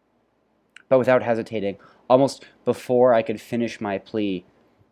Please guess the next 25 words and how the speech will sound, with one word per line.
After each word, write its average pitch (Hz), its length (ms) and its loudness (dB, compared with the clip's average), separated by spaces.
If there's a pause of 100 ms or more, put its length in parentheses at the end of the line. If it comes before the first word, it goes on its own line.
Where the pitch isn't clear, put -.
(120)
council 113 300 -6
members 104 300 -8
began 95 320 -6
saying, 92 400 -12
"Yes, - 480 -6 (1120)
we 117 180 0
will 117 140 2
do 104 160 -4
this." - 400 -10 (1080)
For 135 100 -2
them, 147 120 6
it 151 60 0
wasn't 135 240 0
a 131 40 0
matter 110 280 2
of 98 160 -4
if, 120 400 0 (380)
it 107 120 -2
was 113 280 -6
how. - 500 -4 (1000)
What 127 200 2
needed 123 180 -2
to - 80 -18
be 120 80 0
organized, 104 640 -2